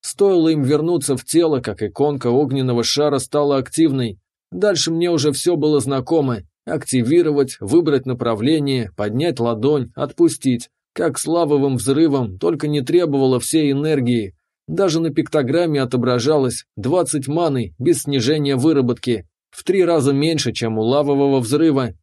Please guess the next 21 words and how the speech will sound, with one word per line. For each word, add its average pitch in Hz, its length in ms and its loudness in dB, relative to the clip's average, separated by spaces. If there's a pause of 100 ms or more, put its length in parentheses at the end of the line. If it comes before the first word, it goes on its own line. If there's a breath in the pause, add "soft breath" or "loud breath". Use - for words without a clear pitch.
а 107 120 -8
ведь 156 200 0
половину 165 500 2
расхода 156 500 0
брала 147 360 2
на 131 100 -2
себя 147 320 0
Веста. 135 480 0 (500)
Огненный 156 460 2
шар. 165 380 0 (320)
Яркая 160 480 0
вспышка 170 480 0
пронеслась 135 600 0
по 120 120 -4
коридору 127 540 0
катакомб, 135 680 -2
оставив 131 560 -2
после 120 300 -2
себя 127 360 0
дымный 139 360 0
след, 143 380 0